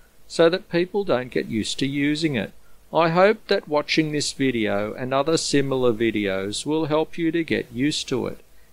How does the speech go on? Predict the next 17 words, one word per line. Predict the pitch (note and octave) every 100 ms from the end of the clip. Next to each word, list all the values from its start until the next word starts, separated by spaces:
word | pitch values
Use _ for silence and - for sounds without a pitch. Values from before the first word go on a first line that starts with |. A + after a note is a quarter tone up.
| -
and | D3+ D#3+
build | D3 B2 C3+ -
confidence | G#2+ G2+ - A2 B2+ -
in | C#3+ D3
using | D3 D#3 D3+ B2+
it. | F#2 - - - - - - -
Please | E3+ F3+ G3+ -
click | - F3+ -
like | C3 C3 -
and | C#3
subscribe | - C#3 - - - A2 G#2 G#2 A#2+
if | A#2+
you | C#3+ C3
really | G#2+ G#2 B2+
like | A2+ A2 B2
this | - A2
video. | - A2+ G2+ F#2+ F2